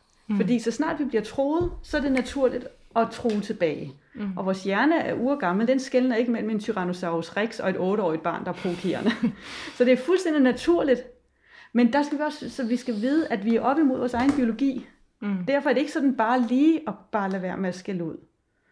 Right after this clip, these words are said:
Speaker 2: Så vi skal selvfølgelig have indrettet skolesystemet, så, så voksne føler sig mindre troede, men samtidig så skal vi have trænet nye automatreaktioner.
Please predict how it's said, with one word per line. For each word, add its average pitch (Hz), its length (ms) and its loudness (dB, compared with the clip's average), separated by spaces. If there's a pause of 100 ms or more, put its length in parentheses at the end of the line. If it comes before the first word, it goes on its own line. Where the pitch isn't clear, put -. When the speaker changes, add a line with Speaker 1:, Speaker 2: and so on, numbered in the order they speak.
(360)
Speaker 2:
Så - 140 -2
vi 208 140 -2
skal 220 160 -4
selvfølgelig 226 360 0
have 208 220 0
indrettet 285 380 2
skolesystemet, 254 640 -4
så, 214 120 -6 (140)
så 202 200 -10 (520)
voksne 226 500 0
føler 196 220 -2
sig 202 140 -4
mindre 269 300 4
troede, 254 560 -2 (500)
men 214 280 -2
samtidig 262 580 0
så 277 100 -6
skal 262 200 -4
vi 233 80 0
have 208 160 -4
trænet 247 580 0
nye 240 240 4
automatreaktioner. 190 1000 -2